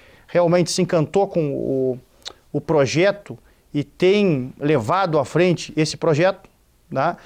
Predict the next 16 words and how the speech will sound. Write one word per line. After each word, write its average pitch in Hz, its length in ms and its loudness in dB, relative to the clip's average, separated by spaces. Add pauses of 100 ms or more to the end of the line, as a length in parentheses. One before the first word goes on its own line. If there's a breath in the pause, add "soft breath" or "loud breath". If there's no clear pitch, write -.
(180 loud breath)
Esse - 120 -8
projeto, 185 640 0
eh, 185 300 4
já 165 180 0
foi 180 160 0
aprovado 170 560 0
no 190 100 0
C 185 180 0
N 170 140 0
J, 180 460 0 (220 loud breath)
já 143 180 0
foi 190 280 2
aprovado 180 760 0 (380 loud breath)
em 165 360 0 (280)
duas 233 400 2
comissões, 185 720 0